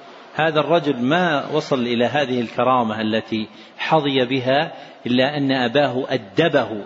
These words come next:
عند خروجه لسماع البخاري أنه كان يأمره بحمل حجرين،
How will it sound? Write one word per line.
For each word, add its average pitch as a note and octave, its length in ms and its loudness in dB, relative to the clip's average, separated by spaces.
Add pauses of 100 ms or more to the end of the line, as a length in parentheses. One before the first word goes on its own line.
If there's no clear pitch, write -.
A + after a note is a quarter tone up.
(160)
عند B2+ 160 0
خروجه C#3+ 360 0
لسماع B2+ 480 0
البخاري C#3+ 540 0 (380)
أنه B2+ 280 2
كان C#3+ 300 0
يأمره C3 840 2
بحمل C3 480 0
حجرين، A2+ 540 0